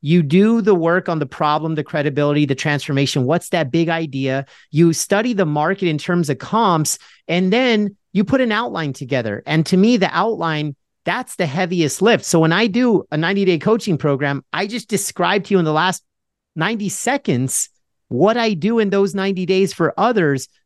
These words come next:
because here's my fear. I think so many people in the world have a book inside of them and they don't know where to start. And if they don't know where to start, they'll lack the confidence to ever take the first step.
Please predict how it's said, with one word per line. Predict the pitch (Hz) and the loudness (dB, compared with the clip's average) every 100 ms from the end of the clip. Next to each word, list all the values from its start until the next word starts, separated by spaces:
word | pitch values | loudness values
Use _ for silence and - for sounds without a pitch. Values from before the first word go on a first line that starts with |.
| _ _ - | _ _ -4
because | 175 202 - | 0 0 0
here's | 220 240 | 0 0
my | 214 170 | 0 -2
fear. | - 160 127 - - _ _ _ _ _ _ 160 | 0 0 0 -2 -8 _ _ _ _ _ _ -2
I | |
think | 156 190 185 | 0 0 -2
so | - 190 196 | 0 0 2
many | 202 202 | 0 -2
people | - 175 156 165 | -2 -2 0 2
in | 156 | 4
the | 139 | 2
world | 127 135 147 180 180 - _ _ _ | 4 2 2 0 -2 -14 _ _ _
have | 156 139 | -6 -6
a | |
book | 113 151 156 | -6 -6 -4
inside | 151 127 135 135 151 | -4 -4 -2 -2 -2
of | |
them | 180 190 185 _ _ _ _ _ _ - | -4 -6 -8 _ _ _ _ _ _ -2
and | 135 | 2
they | |
don't | 139 143 | 4 6
know | 135 | 4
where | 127 | 4
to | 117 | 2
start. | - 127 113 - _ _ _ _ _ _ _ - | 0 -2 -2 -6 _ _ _ _ _ _ _ -2
And | 131 | 0
if | |
they | 151 | 2
don't | 147 151 | 0 2
know | 147 | 2
where | 139 | 0
to | 123 | -2
start, | - 160 185 - _ _ _ _ - | -2 -2 -2 -8 _ _ _ _ -8
they'll | 139 135 | -4 -2
lack | 131 135 | -2 -4
the | 131 | -10
confidence | - 139 135 147 143 - | -6 -4 -2 -2 -2 0
to | 135 | 0
ever | 123 | 0
take | 127 135 120 | 0 -2 -4
the | |
first | - 123 - | -4 -2 -2
step. | - 156 - | 0 0 0